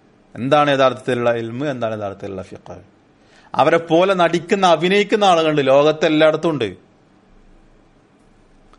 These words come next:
ചില ഗ്രന്ഥങ്ങളൊക്കെ അവര് ശ-, ആദ്യം എന്ത് പറയും, ഇവരൊക്കെ ചില ഗ്രന്ഥ-, എങ്ങനെയാണ് ഇവർ ആളുകളെ ചാക്കിലാക്കുക? ഉസൂൽ സലാസയായിരിക്കും പഠിപ്പിക്കുക,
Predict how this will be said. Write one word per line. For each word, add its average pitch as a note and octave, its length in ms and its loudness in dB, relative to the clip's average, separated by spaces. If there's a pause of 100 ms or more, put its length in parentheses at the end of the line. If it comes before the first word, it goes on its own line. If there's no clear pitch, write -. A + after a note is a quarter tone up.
(120)
ചില C3+ 180 2
ഗ്രന്ഥങ്ങളൊക്കെ D#3 600 0
അവര് D3+ 260 2
ശ-, - 380 -12
ആദ്യം C#3 300 0
എന്ത് D3 120 -4
പറയും, C#3 340 -2 (400)
ഇവരൊക്കെ C#3 580 -2
ചില C#3 240 0
ഗ്രന്ഥ-, C#3+ 240 -2
എങ്ങനെയാണ് D#3 340 -2
ഇവർ D3+ 160 2
ആളുകളെ C#3 360 0
ചാക്കിലാക്കുക? A#2+ 680 -4 (340)
ഉസൂൽ C3 300 -2
സലാസയായിരിക്കും D3 680 0
പഠിപ്പിക്കുക, A#2 640 -8